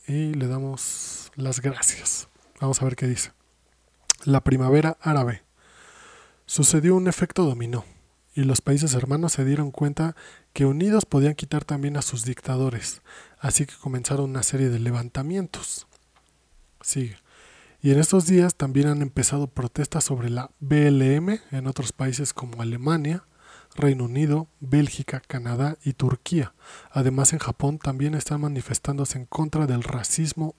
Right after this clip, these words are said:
y la policía. Así que yo creo que Anonymous no va a estar ayudando solamente en Estados Unidos.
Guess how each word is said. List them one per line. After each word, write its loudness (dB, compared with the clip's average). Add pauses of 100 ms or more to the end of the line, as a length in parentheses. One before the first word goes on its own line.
y 0
la 2
policía. -2 (640)
Así 2
que 2
yo 4
creo 0
que -4
Anonymous -2
no -4
va 0
a 0
estar -2
ayudando -2
solamente -2
en -6
Estados -10
Unidos. -6